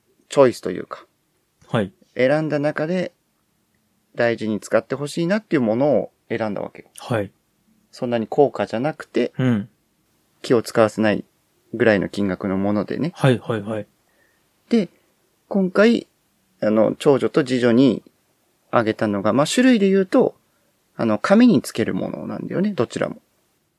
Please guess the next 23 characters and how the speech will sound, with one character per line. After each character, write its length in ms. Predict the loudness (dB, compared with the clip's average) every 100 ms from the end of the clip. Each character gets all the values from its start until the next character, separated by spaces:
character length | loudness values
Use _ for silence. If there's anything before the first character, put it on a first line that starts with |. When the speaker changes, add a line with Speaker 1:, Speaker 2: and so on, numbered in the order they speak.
| _ _ _ -6
Speaker 2:
あ、 160 | -6 -8 _
ヘ-、 220 | -2 0
ヘ 240 | 4 4
ア 120 | 2
で 100 | -4
す 140 | -10 -8
ね。 120 | -10 _ _ _ _ _
Speaker 1:
そ 200 | -2 0
う、 20 |
ヘ 180 | 4 6
ア。 60 |
Speaker 2:
は 80 | 6
い、 140 | 2 -4
は 160 | -8 -6
い、 80 | -6
は 180 | -4 -6
い、 60 |
は 140 | -2 -2
い、 80 | -2
は 120 |
い。 20 |
Speaker 1:
う 20 |
ん。 40 | -8